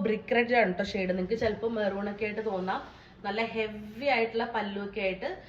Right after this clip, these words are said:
അപ്പൊ ഇതിന്റെ ഓഫർ പ്രൈസ് എന്ന് പറഞ്ഞാൽ മൂവായിരത്തി എണ്ണൂറ്റി തൊണ്ണൂറ് രൂപയാണ്. സൈഡ് ബോർഡേഴ്സ് ഉണ്ട്, അതും ആനിമൽസിന്റെ ഡിസൈൻ ഒന്നും വന്നിട്ടില്ല, എല്ലാ ഫ്ലവർ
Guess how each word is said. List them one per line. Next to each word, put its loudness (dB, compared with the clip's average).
അപ്പൊ -2
ഇതിന്റെ 0
ഓഫർ -2
പ്രൈസ് 0
എന്ന് -4
പറഞ്ഞാൽ 0
മൂവായിരത്തി 0
എണ്ണൂറ്റി 0
തൊണ്ണൂറ് 2
രൂപയാണ്. 0
സൈഡ് 0
ബോർഡേഴ്സ് 2
ഉണ്ട്, 0
അതും 2
ആനിമൽസിന്റെ 4
ഡിസൈൻ 2
ഒന്നും -2
വന്നിട്ടില്ല, -2
എല്ലാ 0
ഫ്ലവർ 4